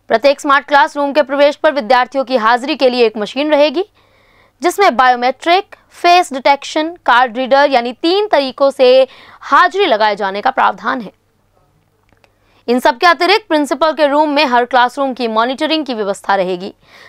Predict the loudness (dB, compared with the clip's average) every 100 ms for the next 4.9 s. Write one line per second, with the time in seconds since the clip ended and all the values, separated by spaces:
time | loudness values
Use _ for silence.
0 | -8 -4 -2 0 2 2 2 2 2 2
1 | 0 0 0 2 0 -2 -4 -6 -6 -6
2 | -2 0 2 0 -4 -16 -2 2 4 2
3 | 0 0 2 0 0 -2 -2 -6 -6 -8
4 | -2 -2 0 -4 -4 -8 -6 -8 -8